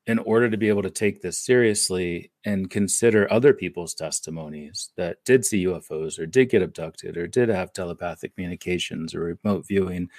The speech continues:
experiences or near-death experiences. I didn't have to be along with them as they crossed that threshold to the other side to know that they're telling the truth, because there's so many people saying the same thing.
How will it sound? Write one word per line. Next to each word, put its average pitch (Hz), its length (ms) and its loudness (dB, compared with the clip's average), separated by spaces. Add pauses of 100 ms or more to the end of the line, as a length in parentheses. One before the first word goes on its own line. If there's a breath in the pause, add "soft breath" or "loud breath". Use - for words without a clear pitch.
(280 loud breath)
experiences 101 680 0
or 90 100 -6
near-death 110 440 2
experiences. 92 600 -2
I 104 80 4
didn't 143 180 8
have 123 120 4
to 107 100 2
be 117 120 6
along 107 280 6
with 104 240 0
them 92 320 -4 (480 soft breath)
as 107 200 4
they 107 160 6
crossed 98 400 2
that 95 220 -2
threshold 95 440 -2
to 85 80 -8
the 90 140 -2
other 85 180 -4
side 107 540 6 (120)
to 110 160 0
know 107 420 6
that 90 440 -6
they're 101 140 0
telling 98 280 0
the 90 80 -6
truth, 151 340 -2
because 113 300 -8
there's 110 180 -6
so 110 360 0
many 107 260 0
people 117 340 -4
saying 95 300 -4
the 82 80 -10
same 82 360 -6
thing. 87 200 -10